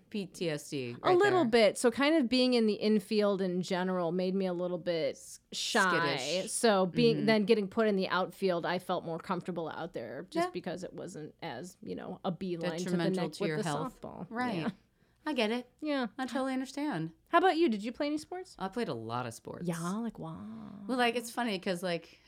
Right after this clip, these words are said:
Speaker 1: <sighs> my first sport was in second grade for swim team.
Speaker 2: Okay.
Speaker 1: With the nose plug and the goggles. I was
Speaker 2: Mm.
Speaker 1: not that good.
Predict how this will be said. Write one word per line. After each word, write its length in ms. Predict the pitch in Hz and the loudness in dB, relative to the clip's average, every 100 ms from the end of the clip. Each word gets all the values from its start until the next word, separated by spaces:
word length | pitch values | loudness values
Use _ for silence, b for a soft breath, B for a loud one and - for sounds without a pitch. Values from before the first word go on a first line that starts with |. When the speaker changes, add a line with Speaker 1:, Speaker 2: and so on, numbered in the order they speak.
| - | -16
Speaker 1:
<sighs> 520 | - - - - - | -14 -14 -16 -18 -8
my 80 | 175 175 | -8 -2
first 260 | 196 233 - | -2 -2 -6
sport 320 | - 294 - | -4 -2 -2
was 160 | 180 185 | -6 -8
in 60 | |
second 360 | 175 190 190 180 | -4 -6 -4 -6
grade 400 | 175 175 196 196 | -4 -4 -4 -8
for 440 | 175 143 139 131 | -6 -6 -6 -10
swim 500 | - - - 151 165 | -12 -12 -6 -2 -2
team. 460 | 175 269 269 294 302 - | -2 -2 0 0 -2 -2
Speaker 2:
Okay. 320 | 220 190 254 - b b b b b b b - | 0 0 -2 -8 b b b b b b b -8
Speaker 1:
With 180 | 170 170 | -2 0
the 60 | 175 | 0
nose 300 | 147 139 - | 0 -2 -6
plug 360 | 156 143 139 | -6 -4 -4
and 120 | 151 | -4
the 40 | 156 | -4
goggles. 680 | 151 127 131 135 135 139 180 | -4 -4 -4 -6 -6 -4 -2
I 200 | 170 185 202 | 0 0 0
was 120 | 165 | 0
Speaker 2:
Mm. 40 | |
Speaker 1:
not 220 | 160 139 - | -2 -2 -4
that 240 | 131 - | -6 -6
good. 420 | - 160 175 147 | -6 -4 -4 -8